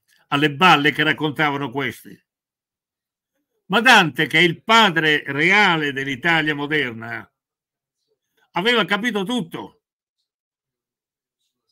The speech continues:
Aveva capito tutto, perché era un uomo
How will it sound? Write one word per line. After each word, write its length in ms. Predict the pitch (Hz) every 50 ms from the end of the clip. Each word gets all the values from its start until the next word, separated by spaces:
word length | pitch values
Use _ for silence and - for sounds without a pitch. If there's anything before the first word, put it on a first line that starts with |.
| _ _ _ _ _ 147 _ _ _ _ _ _ _ _ _ _ _ _ _ _ _ _ _ _ _
Aveva 280 | - 170 226 240 233 214
capito 420 | 175 202 214 185 247 226 185 208 190
tutto, 360 | 196 233 226 185 165 - -
perché 260 | 160 185 180 170 190
era 80 | 196 190
un 100 | 196 202
uomo 480 | 220 214 202 190 185 170 156 160 _